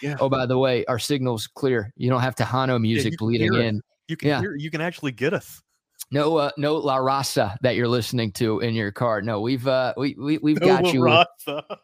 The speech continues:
Speaker 2: with sports and great content from your favorite Austin media personalities all the time. That's what we do.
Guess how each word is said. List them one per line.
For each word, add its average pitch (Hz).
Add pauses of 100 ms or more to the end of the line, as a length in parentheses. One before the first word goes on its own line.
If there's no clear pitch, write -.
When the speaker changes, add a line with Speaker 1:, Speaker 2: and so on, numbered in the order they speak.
(140)
Speaker 2:
with 147
sports 170 (260)
and 147
great 147
content 135 (240)
from 131
your 127
favorite 131
Austin 123
media 123
personalities 117
all 143
the 151
time. 143
That's 113
what 135
we 139
do. 127